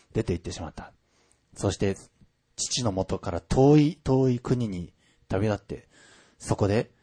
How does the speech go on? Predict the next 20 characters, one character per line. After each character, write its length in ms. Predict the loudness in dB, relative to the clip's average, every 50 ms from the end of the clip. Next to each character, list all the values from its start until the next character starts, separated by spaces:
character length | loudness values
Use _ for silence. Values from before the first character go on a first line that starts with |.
| _ _ _ _ _ _ -16
ね、 180 | -16 -16 -12 -4
財 220 | -2 -2 -2 -2
産 200 | -4 -6 -6 -6
を 60 | -6
何 280 | -4 0 0 4 4 4
も 100 | 2 2
か 120 | 0 -2
も 160 | -2 -2 -2
使 300 | -6 -10 -12 -6 -2 0
い 80 | 0 0
尽 100 | -2 -2
く 140 | -2 -2 -2
し 60 | 0
て 100 | -2 -6
し 100 | -6 -6
ま 80 | -6 -8
い 20 |
ま 40 | -8
し 60 | -10
た。 140 | -12 -14 -16